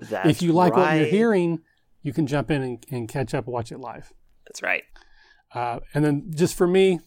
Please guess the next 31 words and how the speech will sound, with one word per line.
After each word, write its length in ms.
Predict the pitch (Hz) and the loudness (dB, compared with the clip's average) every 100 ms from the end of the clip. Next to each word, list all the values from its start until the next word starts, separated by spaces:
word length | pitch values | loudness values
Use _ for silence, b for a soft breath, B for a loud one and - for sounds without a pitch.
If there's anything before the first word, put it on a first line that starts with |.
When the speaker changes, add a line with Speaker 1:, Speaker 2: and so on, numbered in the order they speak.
| _ | _
Speaker 2:
again, 380 | - 127 127 127 | -10 -6 -4 -6
as 120 | 135 | -4
always, 400 | 139 139 147 139 | 0 2 2 0
thank 240 | - 139 - | 0 0 0
you 100 | 131 | -2
everyone 440 | 131 131 120 123 | -2 -4 -4 -2
who 100 | 107 | -2
listens. 600 | 117 143 135 147 135 117 b b b - | 0 -2 -2 -4 -4 -6 b b b -10
And 400 | 131 127 127 123 - | -4 -2 -2 -4 -6
my, 320 | 143 131 143 | 0 2 2
my 220 | 160 135 | 2 0
goal 340 | 143 131 185 208 | 2 6 8 8
for 140 | 196 | 6
this 260 | 170 170 - | 4 2 0
year, 300 | 147 113 110 - | -2 -2 -8 -8
'cause 140 | 123 | -2
I 60 | 117 | 0
have 160 | 131 | 0
had 240 | - 120 104 | -2 -6 -6
such 180 | 143 117 | -8 -8
a 60 | |
great 320 | 104 117 156 156 | -6 -2 0 0
track 300 | - 135 131 | 0 0 0
record 300 | 117 131 117 | -4 -4 -6
of 80 | |
setting 260 | 113 123 120 | -4 -6 -4
goals 300 | 123 127 120 | -4 -4 -4
and 140 | 117 | -6
them 120 | 120 110 | -8 -6
coming 240 | 135 123 | -6 -6
true, 360 | 113 139 104 | -4 -4 -4